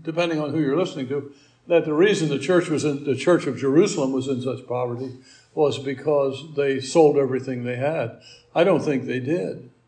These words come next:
Uh, that's just my opinion, but I don't think they did. I think the Bible says,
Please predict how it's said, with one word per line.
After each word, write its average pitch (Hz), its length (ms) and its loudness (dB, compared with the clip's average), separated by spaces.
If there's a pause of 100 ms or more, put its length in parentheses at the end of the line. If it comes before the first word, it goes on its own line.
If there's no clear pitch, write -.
(200)
Uh, - 200 -14
that's 151 240 -2
just 143 300 -4
my 131 160 -2
opinion, 123 520 -4
but 117 280 -4
I 139 120 0
don't 143 220 -4
think 127 200 -6
they 113 140 -4
did. 143 260 0
I 117 120 2
think 131 180 -4
the 127 80 -6
Bible 117 400 2
says, 120 480 -2